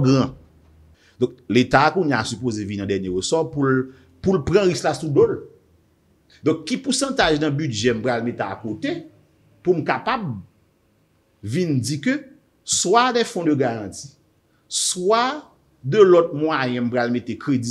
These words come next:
zewo pousan? Se li menm ki fè sa, wi. Lè COVID la, gen prèske pratikman plizyè dizèn de milye d agrikiltè ki an difikilte k pa ka vann. Yo yo gen pwoblèm finansman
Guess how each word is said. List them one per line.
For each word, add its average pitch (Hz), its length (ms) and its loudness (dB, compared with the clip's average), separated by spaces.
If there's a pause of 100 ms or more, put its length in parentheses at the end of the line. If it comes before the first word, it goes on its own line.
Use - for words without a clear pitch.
zewo 110 200 -2
pousan? 101 260 -8
Se 135 80 0
li 123 80 0
menm 123 120 -4
ki 117 60 2
fè 104 80 -4
sa, 107 160 -6
wi. 143 60 -16 (960)
Lè 156 180 8
COVID 127 460 4
la, 117 120 6 (300)
gen 143 200 2
prèske 143 280 2
pratikman 135 480 -2
plizyè 135 1400 -4 (160)
dizèn 120 640 -2
de 127 120 0
milye 123 280 -2
d 113 80 -2
agrikiltè 107 540 -6
ki 104 100 -6
an 98 60 -10
difikilte 107 560 -8
k - 60 -16
pa 110 140 -4
ka 110 220 0
vann. 92 300 -6 (680)
Yo 147 180 -2
yo 131 300 0
gen 127 180 0
pwoblèm 110 400 -2
finansman 107 640 -4